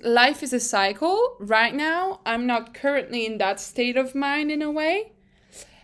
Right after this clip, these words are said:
And Matilda felt, like, hate way closer from home. Like, even if I'm, a, even right now when I'm listening to Matilda, I'm crying because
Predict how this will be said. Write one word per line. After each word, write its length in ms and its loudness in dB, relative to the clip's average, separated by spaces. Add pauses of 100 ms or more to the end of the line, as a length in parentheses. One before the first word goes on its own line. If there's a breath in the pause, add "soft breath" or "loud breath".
(220 loud breath)
And 380 2
Matilda 500 -2
felt, 680 -2
like, 220 -6
hate 520 -4
way 380 0
closer 760 -2 (680 soft breath)
from 280 -2
home. 360 0 (140)
Like, 540 -2 (160)
even 260 -2
if 120 -4
I'm, 160 0
a, 320 -6 (440)
even 440 -2
right 220 0
now 260 -2
when 120 -4
I'm 180 -6
listening 280 -8
to 120 -12
Matilda, 320 -10
I'm 140 -10
crying 560 -8
because 380 -10